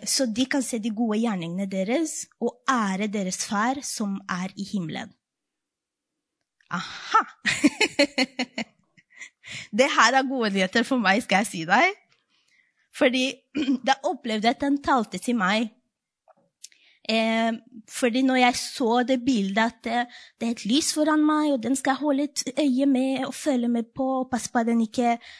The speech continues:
går fra meg. Eh, så legger han til her da, og sier, "Du,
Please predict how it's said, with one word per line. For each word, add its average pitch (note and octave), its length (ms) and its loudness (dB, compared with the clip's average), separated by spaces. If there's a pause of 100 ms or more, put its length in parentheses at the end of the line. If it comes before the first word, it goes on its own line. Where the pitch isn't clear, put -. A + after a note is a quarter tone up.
(220)
går A3+ 120 2
fra G3 240 -6
meg. A#3+ 240 -2 (1400)
Eh, G#3 340 -4 (920)
så C#4+ 200 0 (480)
legger A#3+ 540 0
han C4 180 0
til A#3 300 -6
her F4+ 260 0
da, G3+ 80 0 (420)
og C#4+ 80 -2
sier, A#3+ 360 -2
"Du, G#3+ 260 -6